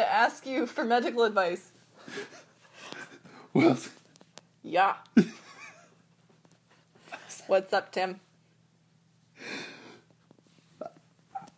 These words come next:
Speaker 2: I think I made, I think I, <coughs> I think I made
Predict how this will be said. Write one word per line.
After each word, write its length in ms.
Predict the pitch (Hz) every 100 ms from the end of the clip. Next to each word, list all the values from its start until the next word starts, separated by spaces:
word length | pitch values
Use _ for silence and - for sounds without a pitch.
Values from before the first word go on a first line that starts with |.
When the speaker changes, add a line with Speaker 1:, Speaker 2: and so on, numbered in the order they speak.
| _ _ _ _ _ _ _ - - 180 - _ _ _ _ _ -
Speaker 2:
I 180 | 180
think 320 | 147 196 185 180
I 80 |
made, 240 | 175 175 165 - - - -
I 60 |
think 240 | 180 - -
I, 40 |
<coughs> 260 | - - -
I 800 | - 214 - 240 - 254 220 - - 175 _ _ _
think 280 | - - 160
I 40 |
made 180 | 170 151